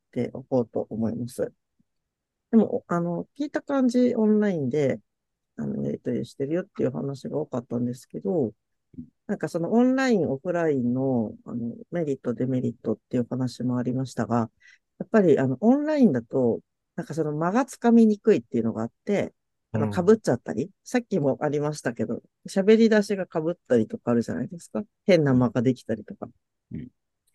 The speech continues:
Speaker 1: まあ、それがやっぱオンラインのデメリットかな、みたいな話はされてましたね。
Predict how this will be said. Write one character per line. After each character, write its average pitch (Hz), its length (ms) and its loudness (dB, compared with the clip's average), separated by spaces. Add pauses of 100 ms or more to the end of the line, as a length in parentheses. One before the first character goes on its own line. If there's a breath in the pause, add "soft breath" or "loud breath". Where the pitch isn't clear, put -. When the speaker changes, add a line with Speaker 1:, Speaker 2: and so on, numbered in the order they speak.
(300)
Speaker 1:
ま 196 100 -10
あ、 - 20 -12
そ 208 140 -6
れ 202 80 0
が 196 100 -6
や 196 80 -2
っ 196 80 -10
ぱ 151 80 -6
オ 139 140 0
ン 139 100 -4
ラ 143 120 -2
イ - 40 -2
ン - 200 -2
の 220 60 -6 (500)
デ 143 100 -6
メ 139 160 0
リ 127 140 -4
ッ - 100 -20
ト - 100 -20
か 180 140 -6
な、 208 220 2
み 170 120 -4
た - 140 -4
い - 60 -2
な 143 180 -4
話 131 340 -6
は - 220 -6
さ - 120 -8
れ 131 120 -4
て - 140 -10
ま 127 140 -6
し 131 80 -18
た - 120 -12
ね。 165 200 -6